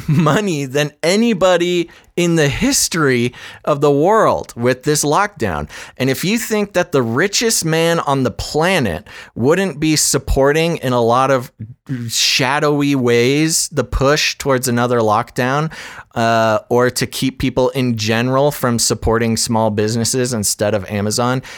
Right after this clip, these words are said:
you are completely deluded. For, i-, i-,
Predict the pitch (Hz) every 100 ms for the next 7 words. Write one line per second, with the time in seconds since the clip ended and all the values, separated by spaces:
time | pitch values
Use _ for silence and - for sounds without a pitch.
0 | - 131 147 160 147 135 131 131 120 -
1 | 151 185 180 190 190 156 151 139 131 147
2 | 139 104 - - - - _ _ _ -
3 | - - - 131 127 135 151 143 110 -